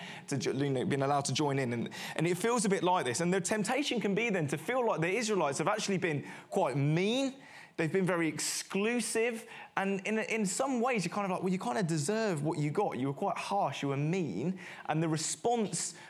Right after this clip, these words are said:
that you got, kind of, you can't be surprised at that response. But as is often the case, as we, as we look into the background, as we look into what's going on, as we look into the context of which this passage is,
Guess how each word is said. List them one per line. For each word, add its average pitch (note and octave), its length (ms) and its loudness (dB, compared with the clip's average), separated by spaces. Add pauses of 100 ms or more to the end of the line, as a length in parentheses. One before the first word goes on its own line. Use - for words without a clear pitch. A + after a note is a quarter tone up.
(160)
that F3 100 2
you F3+ 220 2
got, C#3 480 0
kind D#3+ 160 -2
of, D#3+ 60 0
you D#3+ 100 0
can't A3+ 240 0
be D#3+ 80 0
surprised C3+ 840 -2
at C3 220 0
that A2 120 -2
response. - 680 -6 (520)
But - 160 2
as A#3 200 2
is A3+ 100 2
often A#3+ 320 2
the F#3 80 2
case, G3+ 300 2
as D3+ 100 2
we, D#3 240 2
as D#3 160 0
we E3 140 4
look G3 420 2
into E3 220 0
the D3+ 100 2
background, G3+ 880 2
as D3 100 0
we E3 120 4
look G3 160 0
into F3 160 0
what's D#3+ 200 2
going F#3+ 360 2
on, G3+ 280 2
as D#3+ 120 0
we D#3+ 100 2
look F3+ 220 0
into D#3+ 160 -2
the C#3+ 100 2
context - 1120 0 (260)
of D3+ 180 2
which F3+ 240 2
this D#3+ 100 0
passage D#3+ 460 -2
is, D#3 400 0